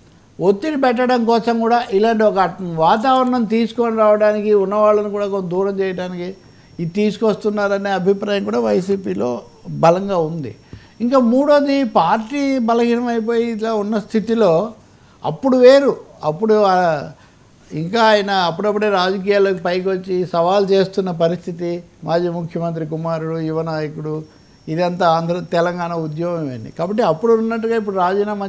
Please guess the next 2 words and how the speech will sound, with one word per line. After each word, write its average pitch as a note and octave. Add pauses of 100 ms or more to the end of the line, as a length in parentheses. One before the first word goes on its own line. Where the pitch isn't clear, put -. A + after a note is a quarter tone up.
(100)
చేయమని G3+ (1080)
చెప్పినా G#3